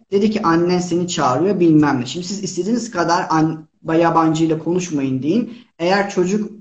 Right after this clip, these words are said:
e, işte yabancı bir, e,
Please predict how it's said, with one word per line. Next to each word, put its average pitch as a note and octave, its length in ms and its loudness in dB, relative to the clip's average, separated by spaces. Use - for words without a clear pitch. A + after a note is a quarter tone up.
e, D3 400 -4
işte - 340 -4
yabancı E3 560 4
bir, E3 360 0
e, C#3+ 80 -2